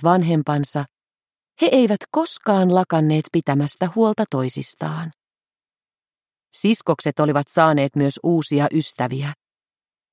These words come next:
Jäänhakkaaja Kristofin, Svenporon ja Olaf Lumiukon. Kristoff oli hiljattain ostanut kauniin kihlasormuksen ja hän odotti sopivaa hetkeä kosia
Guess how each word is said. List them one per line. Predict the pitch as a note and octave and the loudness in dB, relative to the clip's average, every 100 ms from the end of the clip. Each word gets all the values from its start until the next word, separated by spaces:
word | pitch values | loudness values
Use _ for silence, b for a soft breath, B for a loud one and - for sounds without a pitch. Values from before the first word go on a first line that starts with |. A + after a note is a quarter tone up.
| - | -4
Jäänhakkaaja | D3 G#3 C#4+ F3+ D#3 _ D3 C#3+ C3+ - | 2 4 4 2 0 _ -2 0 0 -2
Kristofin, | D3+ B3 - A3+ G#3 A3+ A3 G#3+ _ _ _ _ b - | -2 -2 -2 -6 0 2 0 -2 _ _ _ _ b -12
Svenporon | - E3+ A#3 A#3+ - G#3 G3+ G3+ F#3 _ _ _ _ _ - | 0 4 4 4 2 2 4 2 0 _ _ _ _ _ -2
ja | C#4+ - | 0 2
Olaf | E4+ C#4 C4+ B3 | 4 4 2 2
Lumiukon. | A3+ D#3+ C3 B2+ - E3 D#3 _ _ _ _ _ _ _ _ _ _ _ _ - | 2 4 2 -2 -4 -6 -6 _ _ _ _ _ _ _ _ _ _ _ _ -8
Kristoff | D#3+ G#3 A#3+ - D3 - | 2 2 2 0 -2 -2
oli | - D3+ D3 | -2 0 2
hiljattain | F3+ F#3 C#3+ - C3+ C3+ C3+ | 2 4 2 -2 -2 0 0
ostanut | D#3 - C3+ C#3 - | -4 -2 -2 -2 2
kauniin | D#3+ D#3 C#3+ C#3 | 4 4 2 2
kihlasormuksen | F3+ F#3 D#3+ C#3 C3 C3 C3+ - - C#3+ - B B - | 2 0 0 -2 -2 0 -2 -2 -4 -4 -6 B B 0
ja | F#3 | 2
hän | F#3+ F#3 | 2 2
odotti | G3 F#3 - F3 | 2 2 2 0
sopivaa | F3+ F3 F3 D3+ D3 | 0 0 0 2 2
hetkeä | D3+ D#3+ - C#3 D3 - | 2 0 -2 -2 -2 2
kosia | F3 - D3 C#3 | 0 0 -2 -2